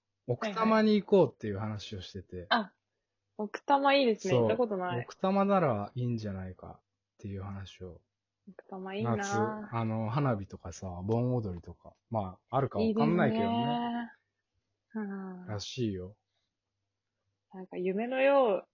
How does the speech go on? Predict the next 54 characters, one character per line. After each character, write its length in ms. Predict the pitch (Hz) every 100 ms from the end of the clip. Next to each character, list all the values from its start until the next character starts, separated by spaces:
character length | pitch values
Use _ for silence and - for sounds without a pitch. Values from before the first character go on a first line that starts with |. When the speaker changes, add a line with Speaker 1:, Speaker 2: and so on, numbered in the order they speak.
| _
Speaker 2:
う 20 |
で 120 | 180
す 120 | -
ね。 80 | 175 185 190 -
も 180 | 170 180
う 20 |
花 220 | 208 190
火 140 | 160 170
と 100 | 156
か、 200 | 143 156
Speaker 1:
<laughs> 20 |
Speaker 2:
な 520 | 220 269 277 240 214
ん 40 | 202
か 60 |
響 300 | - 208 208 208
き 120 | 220
が。 200 | 170 208
Speaker 1:
そ 200 | - 113
う 60 | 98
だ 140 | 90
ね。 240 | 95 98 - _ -
Speaker 2:
お 100 | 196
祭 400 | 196 208 208 208
り 60 | 214
と 80 |
か。 240 | - - - _ -
Speaker 1:
そ 180 | - 101
う 60 |
だ 120 | 90 87
ね。 240 | 87 95 _ _ _ _ _ _
あ 100 | 113
の 100 | 110
さ、 520 | - 110 104 104 98
Speaker 2:
う 20 | 110
ん。 40 | - _ _ _
Speaker 1:
河 220 | - 131
内 200 | 156 -
音 200 | 175 165
頭 100 | 120
が 120 | 104 92
さ、 360 | - 95 92 -
今 80 | -
年 260 | 107 123 110
中 160 | -
止 160 | 113 -
な 80 | 269
の。 60 | 139
Speaker 2:
あ、 20 |
は 60 |
い 60 | 277
は 160 | 254 269
い 40 |
は 200 | 254
い。 100 | 240